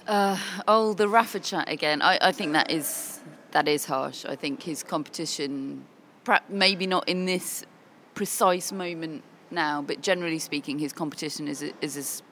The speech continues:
is as high and as strong as, as anyone's has been really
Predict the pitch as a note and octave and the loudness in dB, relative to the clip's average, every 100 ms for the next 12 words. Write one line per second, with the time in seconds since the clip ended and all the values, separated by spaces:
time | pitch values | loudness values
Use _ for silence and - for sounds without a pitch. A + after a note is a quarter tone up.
0 | - C#3+ C#3+ - E3+ D3+ D3 C#3+ C#3+ - | -10 -8 -6 -2 4 6 6 2 0 0
1 | E3+ D3+ D3 C#3+ - D3+ D#3+ F#3 D3+ C#3+ | 2 2 2 -2 -4 0 0 2 0 -2
2 | C#3 C3+ D3+ C#3+ C#3 - C#3 D#3 D3 C#3+ | -4 -6 -4 -4 -6 -8 -6 -2 0 0
3 | C#3+ | -4